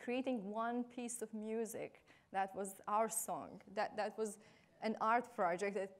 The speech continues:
that, uh, we did. And the book is here also. It's called Hundred fifty Moments. So again, moments and mindfulness. I'll pass it around if you'd like to see.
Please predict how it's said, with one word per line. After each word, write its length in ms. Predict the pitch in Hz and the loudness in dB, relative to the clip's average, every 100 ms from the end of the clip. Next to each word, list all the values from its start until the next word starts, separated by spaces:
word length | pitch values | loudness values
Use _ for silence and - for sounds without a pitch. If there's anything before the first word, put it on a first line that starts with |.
| 180 | -6
that, 400 | 196 185 170 180 | -4 -6 -6 0
uh, 220 | 185 180 196 | 2 2 2
we 80 | 196 | -2
did. 240 | 185 185 - | -4 -4 0
And 160 | 220 | 2
the 80 | 220 | 4
book 240 | 214 359 - | 4 4 2
is 140 | 262 - | -2 -2
here 220 | 262 262 240 | 4 6 6
also. 320 | 226 - 214 | 4 0 -4
It's 240 | 220 - | -4 -12
called 320 | - 233 226 226 | -2 0 0 0
Hundred 320 | - 226 220 226 | 0 0 0 -4
fifty 300 | 220 - 233 | -6 -4 -2
Moments. 500 | 208 208 226 254 254 - - - | 0 0 2 2 0 -8 -20 -2
So 120 | - | 0
again, 340 | 214 277 220 226 | 2 2 2 4
moments 380 | 247 240 226 | 4 4 0
and 140 | 262 226 | 0 0
mindfulness. 540 | 208 226 247 247 277 - - - - | 0 0 0 0 0 -6 -20 -18 0
I'll 100 | 220 | 0
pass 280 | 226 277 339 | 4 4 4
it 140 | 320 | 2
around 380 | 254 240 254 262 | 4 6 4 2
if 160 | 262 226 | -2 -4
you'd 140 | 226 | -2
like 180 | 220 220 | 0 -2
to 80 | 233 | -6
see. 260 | - 247 | -4 -4